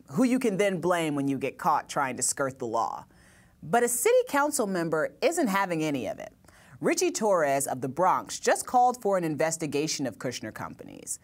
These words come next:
and we'll keep you posted on this. Want to exercise your activism this weekend? You're probably already aware of the March for Our Lives happening in Manhattan this Saturday, but here are some details.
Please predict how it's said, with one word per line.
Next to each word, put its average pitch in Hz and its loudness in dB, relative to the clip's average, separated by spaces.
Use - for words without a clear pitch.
and 147 -4
we'll 208 0
keep 214 -4
you 185 -4
posted 135 -4
on 76 -10
this. 50 -12
Want 180 0
to 180 -2
exercise 214 0
your 202 4
activism 254 2
this 285 0
weekend? 330 -2
You're 208 0
probably 320 2
already 220 2
aware 165 2
of 139 -2
the 151 -2
March 147 0
for 147 -2
Our 139 2
Lives 120 -2
happening 156 -2
in 139 0
Manhattan 131 -2
this 120 -6
Saturday, 101 -6
but 143 -2
here 196 2
are 220 0
some 165 -2
details. 117 -8